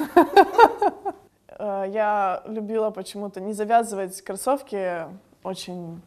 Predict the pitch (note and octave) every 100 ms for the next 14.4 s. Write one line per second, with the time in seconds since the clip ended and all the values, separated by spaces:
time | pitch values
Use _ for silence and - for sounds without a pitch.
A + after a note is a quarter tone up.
0 | _ G#3+ F3+ C#3+ E3+ _ _ _ G3 A3
1 | A#3 A3 A3+ A3+ G#3+ A3+ A#3+ C#4 C#4+ -
2 | - - - _ _ G#3 G#3 G#3 G3 G#3+
3 | G#3+ G#3 - G3+ G3 G3 F3 F#3+ G3+ G#3
4 | G3 F#3+ F3 F#3 G3 - G3 G3+ G#3+ G3
5 | G3 - C#4 A3 G3+ F3+ F#3 F#3 F#3+ G3
6 | A3 G3 F3 F3 - - - _ _ _
7 | G3+ G3+ G3 G3+ G#3 A3 G3+ F#3+ F3+ F#3
8 | G3 G#3 G3+ F#3+ - C4+ D4 C#4+ G3 F#3
9 | - - F#3+ F#3 G3 F#3+ F#3 F#3+ F#3 G3
10 | F#3+ - C4+ B3 G3+ G3 G3 F#3+ F#3 F#3+
11 | F3+ F#3 F#3+ G#3 F3+ F3 E3+ - _ G3
12 | G3 A3 D4 E4+ - F#3 F3 E3+ E3 D#3+
13 | D#3+ - - F#3+ F#3 F#3+ F3+ F3 F3+ F3+
14 | A#3 D4+ C4+ G3+